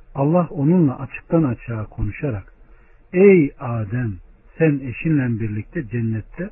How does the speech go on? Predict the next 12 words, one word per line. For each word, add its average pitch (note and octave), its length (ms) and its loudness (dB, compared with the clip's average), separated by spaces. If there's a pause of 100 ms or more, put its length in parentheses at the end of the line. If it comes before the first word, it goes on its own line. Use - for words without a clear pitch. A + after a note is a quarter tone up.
otur.' A#2 420 -6
buyurdu." F#2+ 400 2 (1200)
Hazreti E3+ 460 0
Adem'in C#3 380 4
oturduğu A2+ 520 0
cennetin A#2 640 -4 (2250)
gökyüzünde C3 720 0
mi, F2+ 220 -8 (280)
yeryüzünde B2+ 800 0
mi G#2 120 -4
olduğu C3 480 -2
konusunda G#2 680 -10